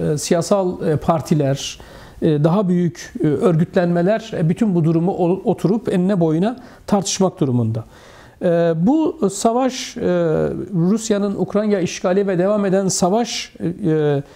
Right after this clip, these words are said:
Türkiye'de nasıl, e, yansıyor? E, gerçekten çok ilginç. E, ana akım medya başta olmak üzere yandaş medya, e, sürekli olarak, e, e, barıştan bahsetmeye başladılar. E, siyasi iktidar,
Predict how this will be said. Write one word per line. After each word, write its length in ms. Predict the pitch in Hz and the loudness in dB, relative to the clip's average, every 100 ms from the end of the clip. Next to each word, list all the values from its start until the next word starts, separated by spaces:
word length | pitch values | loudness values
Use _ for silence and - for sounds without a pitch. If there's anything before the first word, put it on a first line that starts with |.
| - | -20
Türkiye'de 460 | - 233 214 208 233 | -4 -2 0 0 0
nasıl, 360 | 233 - 180 127 - _ 330 269 | -2 0 0 0 -10 _ -18 -12
e, 240 | 139 135 | -8 -4
yansıyor? 680 | 131 139 131 - 139 151 214 | 0 0 0 -2 -2 0 0
E, 460 | 214 160 143 139 139 | -2 -6 -4 -2 0
gerçekten 560 | 175 196 180 - 214 | 0 0 -2 -2 -2
çok 240 | 196 202 - | 0 0 0
ilginç. 520 | 175 147 175 208 - | 0 2 2 -2 -4
E, 360 | 80 160 165 - - | -4 -2 -4 -8 -2
ana 220 | 170 208 | 0 2
akım 240 | 190 202 | 0 -2
medya 340 | 185 196 185 175 | 0 0 0 0
başta 260 | 175 - | -2 -2
olmak 320 | 185 190 190 156 | -2 0 -4 -2
üzere 240 | 156 190 | -2 0
yandaş 420 | 185 180 185 - | 0 0 -2 -2
medya, 480 | 185 196 156 185 220 - - - - - | 0 0 2 0 -2 -6 -20 -20 -20 -4
e, 140 | 156 | -2
sürekli 460 | 156 - 196 190 214 | 0 2 2 2 2
olarak, 540 | 202 160 170 175 - 143 | 2 2 2 -2 -10 -6
e, 80 | 151 | -2
e, 460 | 151 165 147 143 151 | 0 0 0 2 2
barıştan 640 | 165 170 - 190 156 147 | 0 -2 0 0 -2 -2
bahsetmeye 600 | 135 - 127 - 131 131 | -2 -4 -10 -8 -8 -4
başladılar. 680 | 147 - 185 202 202 202 - - - - - _ | -4 -2 -2 0 0 -2 -10 -20 -20 -20 -20 _
E, 120 | 185 | -2
siyasi 440 | 151 208 208 202 226 | 0 2 2 0 -2
iktidar, 640 | 220 190 196 196 - - | 0 2 2 0 -4 -14